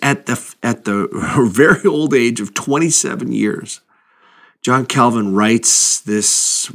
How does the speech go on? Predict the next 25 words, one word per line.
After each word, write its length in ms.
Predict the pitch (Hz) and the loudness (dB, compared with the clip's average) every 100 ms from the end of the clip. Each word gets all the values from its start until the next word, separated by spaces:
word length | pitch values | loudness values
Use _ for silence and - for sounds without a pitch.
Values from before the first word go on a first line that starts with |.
| - | -4
first 280 | - 175 - | 2 2 2
edition 480 | 117 90 - 85 82 | 0 0 -4 -6 -8
of 240 | - 104 90 | -6 -6 -4
the 140 | 98 | -4
Institute 680 | - 104 - 95 - 101 92 | -6 -6 -4 -6 -6 -4 -4
of, 200 | 95 - _ - _ _ - | -6 -10 _ -20 _ _ -8
of 260 | 135 113 - | -6 -6 -4
Christian 440 | 120 - 110 101 | -2 -2 -2 0
Religion, 460 | 101 120 120 101 - | 2 4 4 0 -4
and 140 | 110 107 | -2 0
it 180 | 123 | 0
starts 420 | - - 101 98 - | 0 0 -2 -2 -4
to 140 | - | -6
take 500 | - - 87 82 - - | -6 -4 -4 -4 -8 -4
absolutely 960 | 92 90 107 - 95 90 80 - 85 - 98 | -2 -2 -2 -2 -2 -2 -6 -6 -10 -8 -2
off, 420 | 104 92 - - | -2 -2 -4 -10
and 160 | - | -4
he 160 | 135 180 | 2 2
starts 420 | - 113 110 - | 2 2 0 0
to 120 | - 92 | -2 -2
revise 580 | 92 92 98 110 90 | -2 0 2 2 0
it 100 | 92 - | -4 -6
over 240 | 92 85 | -8 -8
the 140 | 85 92 | -6 -2
years. 440 | 101 87 - | 0 -2 -6